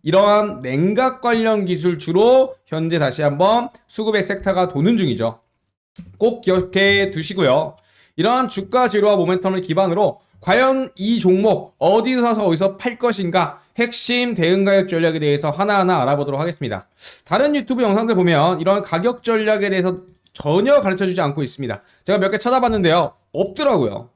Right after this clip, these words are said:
알맹이가 빠졌다라고 저는 생각을 하고요. 실질적으로 여러분들이 유튜브 방송에서 도움을 얻는 것은요, 수익을 얻기 위함이고, 수익을 얻기 위해서 가장 중요한 게 바로 가격 대응 전략인데 알맹이가 다 빠져 있습니다.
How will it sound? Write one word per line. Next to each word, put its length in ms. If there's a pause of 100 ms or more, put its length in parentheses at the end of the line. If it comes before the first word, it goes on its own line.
(120)
알맹이가 600
빠졌다라고 580
저는 160
생각을 280
하고요. 460 (260)
실질적으로 640
여러분들이 480
유튜브 460
방송에서 1160
도움을 560
얻는 300
것은요, 520 (200)
수익을 420
얻기 400
위함이고, 560 (120)
수익을 400
얻기 260
위해서 180
가장 220
중요한 380
게 340
바로 240
가격 400
대응 220
전략인데 680 (140)
알맹이가 560
다 140
빠져 200
있습니다. 540